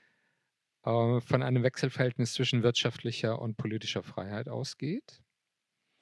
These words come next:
Also auch die Autonomie der wirtschaftlichen Sphäre, das Privateigentum als,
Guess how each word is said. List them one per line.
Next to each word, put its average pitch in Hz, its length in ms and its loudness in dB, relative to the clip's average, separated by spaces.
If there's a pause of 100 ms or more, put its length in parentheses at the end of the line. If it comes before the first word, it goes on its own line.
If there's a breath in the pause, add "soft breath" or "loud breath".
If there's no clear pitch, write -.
(600)
Also 143 200 6
auch 143 180 4
die - 140 0
Autonomie 127 720 4
der 127 180 6
wirtschaftlichen 120 640 0
Sphäre, 147 800 2
das - 160 -8
Privateigentum 123 1300 0
als, 120 520 -8